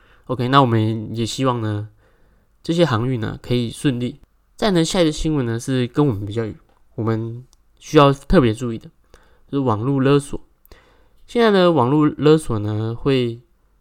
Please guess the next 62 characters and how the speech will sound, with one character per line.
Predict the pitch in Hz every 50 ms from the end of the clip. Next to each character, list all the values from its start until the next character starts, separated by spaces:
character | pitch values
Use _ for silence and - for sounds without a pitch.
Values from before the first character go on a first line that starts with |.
| _
锁 | - - - - 110 98
定 | 120 135 127
个 | - - 160 127
人， | 110 107 - - 147 - _ _ _ _ _
哦， | - - 117 110
你 | 113 113
的 | 113 117
相 | 117 - - - 131 123 123
簿 | 127 135 123
啊 | 113 113 110
什 | - - 107
么， | 90 87
你 | - 120
有 | 135 143
比 | 127 131 131
较 | 127 127 135 135 135 139 -
隐 | - 139 120 107
私 | 104 - - 143
的 | 143 131
照 | - - 123 110 107
片， | 110 110 117 120 - - - - _ _ _ _ _ _ _ _ -
哦， | - 90
他 | - - 135
会 | 135
去 | 135 143 139 127
勒 | 127 131 131
索 | 127 - 123
你。 | 110 110 110 - _ - - - _ _ _ _ _ -
所 | - 160
以 | 160
呢， | 156 143 139
各 | 139 151
位 | 147 147
要 | 135
注 | 131 135 131
意， | 123 113 117 - _ _ - _ - -
千 | - - - 170 165
万 | 170 160 131 117
不 | - 127 113
要 | 117 117 117
拍 | - - - 110
摄 | 110 - - 117 104
这 | - - 110
种 | 117 135 - - - 147 - _ _ _ _ _ - -
比 | - -
较 | 117 123
隐 | 117 113 104
私 | - - - 127 113
的 | 110
照 | - - 98
片， | - - - - - - _ - - - - _ _ _
因 | - 156
为 | 156
现 | 156 160 165 151
在 | 143 127
的 | 123
骇 | 127 - 156 131
客 | 120 - 139 127
正 | 123 131 127
在 | 127 123
流 | 110 113 107 110 123
行 | - - - 104 98